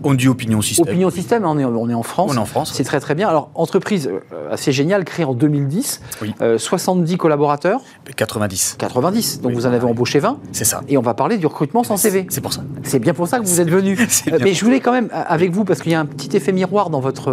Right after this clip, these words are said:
Speaker 2: manière de recruter
Speaker 1: Mhm.
Speaker 2: sans C V, donc sur les soft skills, on va, on va en parler, mais sur le concept de votre entreprise, elle est intéressante, parce que votre entreprise, euh, elle est, euh, elle, elle fait de la notation.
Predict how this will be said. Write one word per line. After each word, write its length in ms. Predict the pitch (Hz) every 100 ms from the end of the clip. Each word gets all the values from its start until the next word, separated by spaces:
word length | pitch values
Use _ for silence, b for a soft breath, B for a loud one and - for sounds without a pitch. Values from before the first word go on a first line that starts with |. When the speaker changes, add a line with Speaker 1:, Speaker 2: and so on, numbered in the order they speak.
| 127
Speaker 2:
manière 380 | 123 147 160 175
de 160 | 135 120
recruter 400 | - 156 - 170 B B B 87
Speaker 1:
Mhm. 60 |
Speaker 2:
sans 240 | 110 - 160
C 200 | - 170
V, 220 | 170 180
donc 180 | 143 123
sur 140 | 131
les 80 | 104
soft 220 | - 139
skills, 380 | 143 - 175 147
on 100 | 113
va, 120 | 117
on 160 | 113 113
va 100 | 117
en 80 | 117
parler, 240 | 160 226
mais 140 | 214 143 B B B -
sur 280 | - - 151
le 100 | 143
concept 400 | 151 196 214 175
de 60 | 147
votre 200 | 143 131
entreprise, 400 | 123 135 226 160
elle 80 |
est 40 | 123
intéressante, 560 | 120 127 143 247 240 B B B B -
parce 160 | 135 -
que 180 | 151 143
votre 220 | 120 147
entreprise, 540 | 143 127 135 254 254 - 110
euh, 500 | 104 80 58 73 50 50 -
elle 200 | 123 123
est, 160 | 202 208
euh, 220 | 123 110
elle, 200 | 110 120 120
elle 100 | 123
fait 120 | -
de 60 | 143
la 60 |
notation. 420 | 139 156 165 -